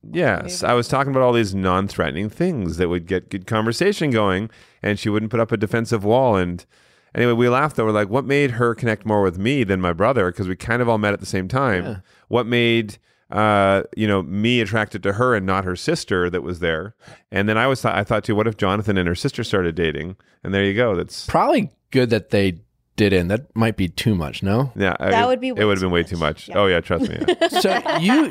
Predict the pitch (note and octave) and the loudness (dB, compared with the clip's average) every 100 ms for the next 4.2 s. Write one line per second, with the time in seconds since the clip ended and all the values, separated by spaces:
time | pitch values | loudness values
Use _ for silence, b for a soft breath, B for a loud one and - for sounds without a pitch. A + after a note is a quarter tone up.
0 | - A#3 C#4+ B3 F#3+ D3+ A#2 C#3+ D#3 C3+ | 0 2 2 2 2 0 2 2 2 0
1 | G#2+ A2 G2+ G#2 G2+ G2 F#2+ - - G#3 | 2 2 2 2 2 2 -2 -6 -2 2
2 | F#4 F3 B2 A2 - - - A#2+ A2+ G#2+ | 2 2 2 0 -2 -6 -4 -2 0 0
3 | - C3 A#2+ A2 A#2+ A#2 A2+ G#2 G2 F#2+ | 0 2 2 2 0 2 4 2 0 -2
4 | G2+ | -8